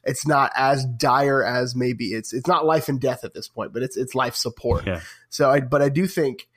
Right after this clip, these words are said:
Speaker 1: uh, for me, it really, the early signing period boils down to these kids are locked in.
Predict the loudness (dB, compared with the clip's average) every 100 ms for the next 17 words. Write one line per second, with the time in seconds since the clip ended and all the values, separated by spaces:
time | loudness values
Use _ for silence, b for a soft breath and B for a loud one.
0 | _ _ _ -6 -4 -4 -4 0 2 2
1 | 2 0 0 -2 0 2 2 2 -2 -8
2 | -14 -10 -4 0 2 2 2 0 0 0
3 | -2 0 0 0 -2 -4 -4 -6 -6 -6
4 | -8 b b b b -6 -4 -2 0 0
5 | 2 2 0 -2 -8 -8